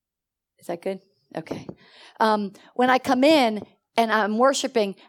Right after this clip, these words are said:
I can feel another presence of God come in.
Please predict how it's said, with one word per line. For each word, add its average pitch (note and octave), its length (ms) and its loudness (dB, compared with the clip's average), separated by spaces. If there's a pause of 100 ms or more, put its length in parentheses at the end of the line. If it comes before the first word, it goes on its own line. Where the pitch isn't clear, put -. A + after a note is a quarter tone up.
I B3 140 4
can B3+ 180 -8
feel G#3 720 0
another G#3 320 0
presence G#3 680 -2
of E3+ 200 -8
God E3+ 280 -4
come E3 200 -12
in. D#3 200 -14